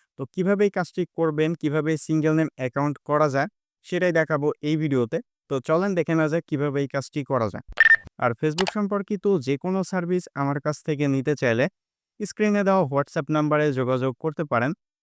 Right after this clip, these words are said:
অথবা আমাদের Facebook পেজে কন্ট্যাক্ট করতে পারেন। ওকে, তো প্রথমত আপনারা প্লে স্টোরে চলে যাবেন, then প্লে স্টোরে যাওয়ার পরে এখানে সার্চ করবেন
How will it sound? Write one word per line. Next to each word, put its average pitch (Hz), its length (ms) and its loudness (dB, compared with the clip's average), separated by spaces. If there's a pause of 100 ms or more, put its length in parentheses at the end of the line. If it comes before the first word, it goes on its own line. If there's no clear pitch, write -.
(120)
অথবা 160 460 2
আমাদের 135 320 0
Facebook 147 380 -2 (100)
পেজে 156 400 2 (100)
কন্ট্যাক্ট 127 380 -2
করতে 160 240 -4
পারেন। 107 300 -2 (120)
ওকে, 147 280 4
তো 123 180 0
প্রথমত 165 500 -2
আপনারা 131 400 0
প্লে 147 320 -4
স্টোরে 143 320 -2
চলে 120 320 -2
যাবেন, 139 340 0
then 113 200 0
প্লে 143 220 -2
স্টোরে 156 320 -2
যাওয়ার 147 200 -2
পরে 139 240 -2
এখানে 135 260 -2
সার্চ - 360 -4
করবেন 120 440 -2